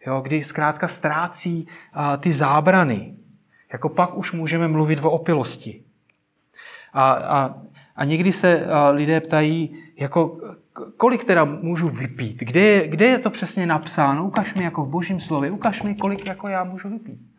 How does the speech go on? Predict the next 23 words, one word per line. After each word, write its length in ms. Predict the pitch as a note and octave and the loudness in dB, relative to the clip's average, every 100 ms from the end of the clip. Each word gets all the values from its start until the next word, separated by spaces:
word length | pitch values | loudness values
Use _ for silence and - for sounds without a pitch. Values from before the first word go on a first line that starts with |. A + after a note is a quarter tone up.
| _ _ _ | _ _ _
Že 120 | D#3 | -4
jo? 280 | F3+ C3+ - - _ _ _ - - - _ | -2 -2 -6 -20 _ _ _ -20 -20 -20 _
Jo. 160 | C#3+ C#3 - - - - - - - - - | -14 -14 -16 -20 -20 -20 -20 -20 -20 -18 0
A 420 | C3 B2+ B2 C3 - | 4 4 4 0 -6
určitě, 380 | D#3 - C#3 A#2 | -4 -2 -2 -2
můžeme 340 | B2+ D3+ C#3+ | -2 -4 -4
se 100 | D3+ | -4
takhle 260 | C3 D3+ C#3 | -4 -4 -8
zeptat, 300 | C#3+ A#2 A2 | -6 -6 -2
ale 200 | C3+ C#3 | -2 0
většinou, 840 | F3 F3+ - F#3 A2+ G2+ A2 - - - C3 | -2 -4 -2 -2 0 -4 -8 -14 -20 -18 0
většinou, 640 | F3+ G3+ - F#3 D3+ D#3 | 0 2 2 2 2 2
když 200 | C#3+ - | -2 -6
je 60 | D#3 | -4
to 120 | C#3+ | -6
i 60 | |
s 80 | - | -4
takovýmhle 440 | C#3+ - E3 D#3+ C3 | -6 -6 -8 -6 -4
důrazem, 680 | B2 C#3+ C3+ A2+ G2 G2 - - - | 0 2 2 0 -6 -8 -18 -20 -6
tak 200 | A#2+ - | -4 0
se 120 | C#3+ | -2
takhle, 680 | C#3+ E3 E3 E3 E3+ E3+ E3+ | 4 2 2 2 2 0 -4
a, 400 | C#3 C#3 C3+ | -4 0 -2